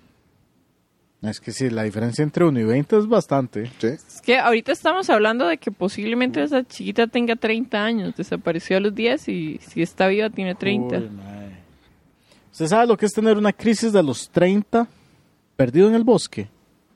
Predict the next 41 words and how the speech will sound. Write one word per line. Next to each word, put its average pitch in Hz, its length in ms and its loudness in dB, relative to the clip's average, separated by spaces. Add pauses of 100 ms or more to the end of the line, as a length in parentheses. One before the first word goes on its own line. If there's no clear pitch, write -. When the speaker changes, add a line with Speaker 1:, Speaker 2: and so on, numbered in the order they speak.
(760)
Speaker 3:
No. 190 200 -2
Speaker 1:
Porque 190 260 6
mi 160 140 0
crisis 202 320 2
de 269 100 6
los 185 160 2
treinta 233 380 4
es 190 80 0
como, 139 200 2
"Mae, 156 240 4
¿cómo 156 320 2
hago 170 160 2
para 156 220 0
vivir 120 300 0
solo?". 165 400 0 (580)
La 113 100 -2
mae 113 160 0
no 160 120 0
tiene 180 260 0
otra 180 220 -2
opción. 180 580 0 (920)
La 120 100 -2
mae 135 100 4
es 139 80 -4
como, 127 180 0
"¿Cómo 165 320 2
hago 196 180 6
para 131 320 0
no 180 260 6
vivir 180 360 4
sola?". 175 460 0 (1800)
Speaker 2:
Y 202 100 6
ahora 180 180 6
va 165 80 6
el 165 80 0
segundo. 165 500 2 (240)
Speaker 1:
Hijo 160 320 0
de 104 60 0
puta. - 400 -6
Speaker 2:
Es 131 100 0
que 208 80 4